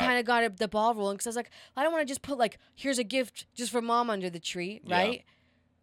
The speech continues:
Speaker 2: And then I was like, "Well, then, then I saw the cool thing for Dad," and then, you know, that's how it
Speaker 1: Yeah,
Speaker 2: happened.
Speaker 1: yeah. No, that's,
Speaker 2: So
Speaker 1: that's always how it happens because, so we said no gifts, right? That's what it started as. No gifts except for obviously, like,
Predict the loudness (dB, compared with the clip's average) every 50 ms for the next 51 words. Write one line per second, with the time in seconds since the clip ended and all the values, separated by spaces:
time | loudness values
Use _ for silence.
0 | _ -10 -6 -2 0 0 0 0 0 -2 -2 -2 0 0 0 0 0 -2 0 0
1 | 0 0 0 0 -2 -2 -4 -6 -8 -10 -6 -4 -4 -4 -4 -6 -6 -6 -2 0
2 | 2 4 4 6 4 4 4 2 0 -2 -4 -4 -6 -4 -2 -2 -2 -2 -2 -2
3 | -2 -2 -2 -4 -4 -4 -4 -6 -8 -12 -10 -8 -8 -10 -10 -4 2 4 4 4
4 | 4 2 -2 -2 2 2 4 4 6 4 4 4 4 4 6 6 8 6 4 4
5 | 4 2 2 2 2 2 2 2 2 0 -6 -16 -12 -8 -8 -4 2 2 2 2
6 | 2 0 -6 -10 -14 _ _ _ _ _ _ _ _ _ _ _ _ _ _ _
7 | _ _ _ _ _ _ _ _ _ _ _ _ _ _ _ -12 -6 0 2 4
8 | 4 4 2 -2 -6 -10 _ _ _ -12 -8 -6 -4 -4 0 4 4 4 4 4
9 | 4 2 2 2 2 0 -2 -2 -4 -8 -12 -10 -10 -10 -10 -14 _ _ 0 2
10 | 2 2 2 -2 -6 -6 _ 0 0 2 2 0 -2 -2 -2 -2 -2 0 0 0
11 | -2 -4 -8 -6 -2 -2 -2 0 2 2 2 2 0 -4 -12 -10 -4 -4 -4 -4
12 | -2 -2 0 2 2 2 2 0 -6 -8 -8 -6 -6 -6 -8